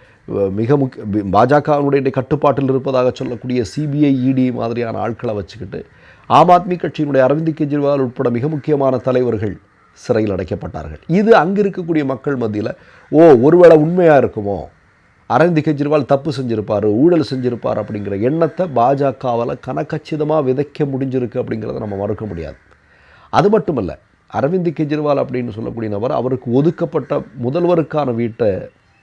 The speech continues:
அஹ், தள்ளி வச்சுட்டு அவர் ஒரு வீடு கட்டுறார். அது ஒரு ஆடம்பரமான வீடு, ஒரு மிகப்பெரிய அரண்மனை. இப்ப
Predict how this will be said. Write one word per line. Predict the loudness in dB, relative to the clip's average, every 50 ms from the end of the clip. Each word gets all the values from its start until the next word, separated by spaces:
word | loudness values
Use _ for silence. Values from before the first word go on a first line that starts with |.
| _ -12 -8
அஹ், | -6 -6 -6 -6 -8 -8 -6
தள்ளி | -2 0 0 2 2
வச்சுட்டு | 2 0 -2 -4 -10 -14 -12 -12 -12 -12 -14 _ _ _ _ _ _ _ _ -4
அவர் | -4 -2 0 0
ஒரு | 0 0 0 -2 -2 -4 -8 _ _ -8
வீடு | -4 -2 0 0 0 0
கட்டுறார். | -2 -4 -6 -6 -6 -10 -10 -12 _ _ _ _ _ _ _ _ _ _ _ _ _ _ _ _ _ _
அது | 0 4 6
ஒரு | 8 8 10
ஆடம்பரமான | 10 10 10 10 8 8 6 8 6 8 8 8 6 4 4
வீடு, | 2 0 0 -2 -2 -4
ஒரு | -4 -4 -2
மிகப்பெரிய | -2 0 0 0 0 2 4 6 8 8 8
அரண்மனை. | 6 4 2 0 -4 -4 -6 -10 -16 _ _
இப்ப | -10 -8 -8